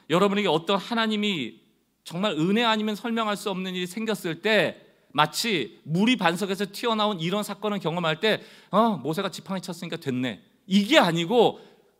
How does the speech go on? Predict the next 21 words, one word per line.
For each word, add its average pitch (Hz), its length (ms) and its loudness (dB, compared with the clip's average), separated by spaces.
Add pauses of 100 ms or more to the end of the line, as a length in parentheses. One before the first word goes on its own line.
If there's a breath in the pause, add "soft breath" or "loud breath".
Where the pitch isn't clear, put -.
"하나님이 220 540 -10
하셨다." - 260 -20 (1400)
기도를 330 520 4
해야지 285 360 4
하나님이 269 400 -2
하셨다라고 247 540 -2
인정하는 214 400 -2
것 202 140 -2
아닙니까? 170 500 -4 (220 loud breath)
하나님께 285 400 4
부탁드렸기 254 680 -4
때문에 226 300 -2
하나님이 226 380 -2
행하셨다라는 220 800 0 (240 loud breath)
이 214 340 -4 (800)
내용이 170 360 -6
성립이 190 340 -10
되잖아요. 113 400 -14 (260)
왜 185 180 2
기도하지 180 480 -4
않는가? 117 640 -12